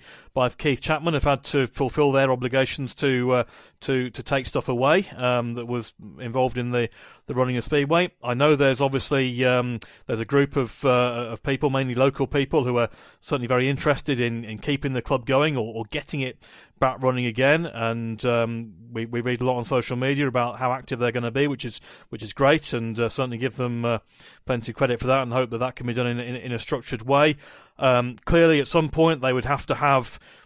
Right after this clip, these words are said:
serious negotiations with Keith Chapman over the, the name of the club. Obviously, um, when a club, uh, ceases to run for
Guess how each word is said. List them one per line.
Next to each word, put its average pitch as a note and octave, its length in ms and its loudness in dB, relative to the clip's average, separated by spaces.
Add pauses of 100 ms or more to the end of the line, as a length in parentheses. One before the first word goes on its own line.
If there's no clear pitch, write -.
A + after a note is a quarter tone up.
(160)
serious C#3+ 400 2
negotiations C3+ 680 0
with B2 160 -4
Keith C3+ 200 0
Chapman C3+ 340 0
over B2+ 220 0
the, B2 280 0 (240)
the A#2+ 80 -8
name B2+ 240 0
of B2 60 0
the A#2+ 60 0
club. D#3 400 2
Obviously, C#3 540 0 (800)
um, B2 480 4 (300)
when D3 160 2
a C3 40 0
club, C#3+ 400 2 (120)
uh, B2 280 4
ceases C#3+ 520 -2
to C#3 180 0
run C3 380 4 (280)
for A#2+ 640 2